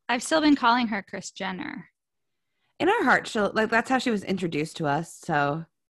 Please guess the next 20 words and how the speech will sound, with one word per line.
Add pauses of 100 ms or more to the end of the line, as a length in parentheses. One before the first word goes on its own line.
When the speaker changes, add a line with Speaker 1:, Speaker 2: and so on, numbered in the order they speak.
(340)
Speaker 2:
I
think
that's
fair. (800)
Um, (200)
we
did
have
some (340)
really
epic
television
this
week.
Like,
things
are
coming
Speaker 1:
Yeah.
Speaker 2:
back.